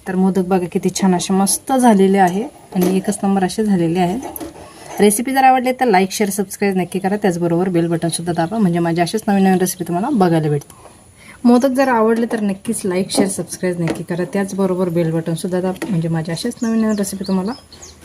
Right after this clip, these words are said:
बघायला भेटतील. तर चला थोडीशी मोदकची आपण सजावटसुद्धा करूया. तर थोड्याशा गुलाबाच्या पाकळ्यासुद्धा घालून घेऊया. तर कशी वाटली माझीवाली रेसिपी आजची?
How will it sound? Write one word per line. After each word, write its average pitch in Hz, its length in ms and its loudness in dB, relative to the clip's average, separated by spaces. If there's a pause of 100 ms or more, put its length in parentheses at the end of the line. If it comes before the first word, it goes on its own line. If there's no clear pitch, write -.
बघायला 190 400 4
भेटतील. 170 460 -4
तर 180 60 -6
चला 233 360 0
थोडीशी 226 300 2
मोदकची 220 440 2
आपण 214 240 0
सजावटसुद्धा 165 800 -2 (180)
करूया. 156 320 -8 (2500)
तर 220 220 0
थोड्याशा 226 400 4
गुलाबाच्या 196 480 2
पाकळ्यासुद्धा 185 680 0
घालून 175 320 2
घेऊया. 175 300 0 (920)
तर 208 260 4 (100)
कशी 214 220 0
वाटली 202 360 2
माझीवाली 185 480 2
रेसिपी 185 380 0
आजची? 185 400 -2